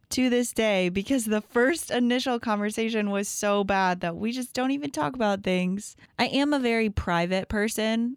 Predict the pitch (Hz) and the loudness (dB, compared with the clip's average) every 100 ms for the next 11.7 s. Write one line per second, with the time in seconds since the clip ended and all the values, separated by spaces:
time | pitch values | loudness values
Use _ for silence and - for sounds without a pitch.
0 | - 214 - - 175 - 214 214 220 220 | -2 -2 -2 -2 -4 -2 0 0 0 -4
1 | 214 220 220 226 226 226 - 196 185 185 | -2 -2 0 2 0 -4 -2 2 2 2
2 | 180 175 190 190 208 214 208 208 - 190 | 2 0 0 0 0 -2 -4 -4 -2 0
3 | 190 190 - - 175 175 - 220 214 226 | 0 -2 -4 -4 -2 -2 -2 -2 0 0
4 | - - 185 170 160 170 185 190 196 202 | -4 -2 -2 0 -2 0 0 2 2 0
5 | 220 - - 226 214 208 240 269 302 294 | -2 -6 0 0 0 0 0 0 0 2
6 | 285 294 302 294 294 - 233 208 208 196 | 2 2 2 0 -2 -2 0 2 2 2
7 | 170 156 165 165 - 156 - - 185 180 | 2 0 -2 -2 -2 -2 -4 -2 0 2
8 | 170 165 - 170 - - 196 - 156 - | 2 0 -2 -4 -4 -4 -4 -2 -2 -4
9 | - 196 269 320 302 233 214 202 185 202 | -8 -2 2 2 0 0 0 0 -2 0
10 | 240 220 196 190 208 214 208 190 185 180 | 2 2 2 2 0 0 -2 -2 0 -2
11 | 190 185 - 170 170 170 | -2 -4 -2 -4 -2 -4